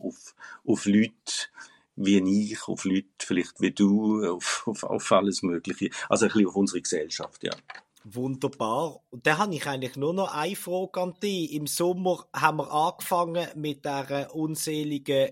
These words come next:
Speaker 2: Zigeunergeschichte. Das ist aber nur auf, auf ein, zwei Seiten maximal vorgekommen. Wenn
Speaker 1: Das ist ein
Speaker 2: das
Speaker 1: bisschen mehr. Ich habe nachgelesen, es ist ein bisschen mehr. Es
Speaker 2: Okay,
Speaker 1: kommt ein
Speaker 2: ein,
Speaker 1: bisschen
Speaker 2: ein,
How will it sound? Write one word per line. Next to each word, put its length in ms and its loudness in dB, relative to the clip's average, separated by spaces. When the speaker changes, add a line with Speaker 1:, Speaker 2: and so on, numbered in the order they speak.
Speaker 2:
Zigeunergeschichte. 1120 -4
Das 180 -2
ist 140 -4
aber 200 0
nur 480 -2
auf, 340 -8
auf 240 -8
ein, 260 -4
zwei 380 -2
Seiten 440 -2
maximal 720 -2
vorgekommen. 680 2
Wenn 240 10
Speaker 1:
Das 220 12
ist 60 6
ein 0 -
Speaker 2:
das 100 12
Speaker 1:
bisschen 320 6
mehr. 320 6
Ich 120 -4
habe 120 6
nachgelesen, 400 2
es 60 -4
ist 20 -2
ein 80 -2
bisschen 300 -6
mehr. 120 12
Es 60 -4
Speaker 2:
Okay, 80 0
Speaker 1:
kommt 140 4
ein 100 2
Speaker 2:
ein, 80 0
Speaker 1:
bisschen 220 2
Speaker 2:
ein, 40 -12